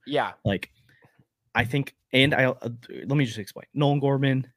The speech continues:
Speaker 2: I think we both agree, is the
Speaker 1: Stud.
Speaker 2: guy Miami would want.
Speaker 1: Yes.
Speaker 2: He, he's the profile. The Cardinals have Brendan Donovan. They have Thomas J C. The more I've thought about how they're gonna structure their lineup, Brendan Donovan should be the leadoff guy, and I think Lars Nootbaar could bat third for you.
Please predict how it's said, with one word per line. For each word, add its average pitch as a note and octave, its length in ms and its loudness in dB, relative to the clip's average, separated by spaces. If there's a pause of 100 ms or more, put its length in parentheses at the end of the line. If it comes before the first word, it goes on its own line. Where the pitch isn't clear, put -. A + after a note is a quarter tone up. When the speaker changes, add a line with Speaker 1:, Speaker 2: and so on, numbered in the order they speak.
(260)
Speaker 2:
I A2 60 -4
think A2+ 140 -4
we A#2 100 0
both A2 220 -2
agree, F#2 500 -8
is G2+ 160 -4
the A#2 60 -4
Speaker 1:
Stud. A2 80 -4
Speaker 2:
guy G2 220 -2
Miami F2+ 400 -6
would E2 160 -10
want. - 300 -20 (260)
Speaker 1:
Yes. A2+ 320 -10
Speaker 2:
He, G#2+ 220 -6
he's A#2+ 200 -4
the - 80 -2
profile. G2 560 -4 (960)
The D3 60 -10
Cardinals G2+ 340 -2
have G#2 200 2
Brendan G#2 240 0
Donovan. D#2+ 400 -8 (840)
They F#2 80 -10
have F2 240 -8
Thomas F#2+ 300 -4
J F#2 220 -4
C. - 300 -12 (760)
The A2 80 -2
more G#2+ 200 0
I've G#2+ 80 -2
thought G#2 220 2
about G2+ 180 2
how A2 100 -2
they're F#2+ 140 -2
gonna E2+ 140 -6
structure G#2 400 -2
their C3 160 0
lineup, B2 340 0
Brendan A2 260 2
Donovan G2 420 -4
should F#2+ 220 -6
be - 40 -18
the F2+ 120 -8
leadoff G2+ 340 0
guy, G#2+ 200 0
and G2+ 120 -2
I G#2 40 -2
think - 300 -6
Lars F#2+ 220 -2
Nootbaar F#2+ 320 -2
could - 100 -8
bat D2 180 -4
third D2 220 -4
for - 120 -10
you. C2 140 -10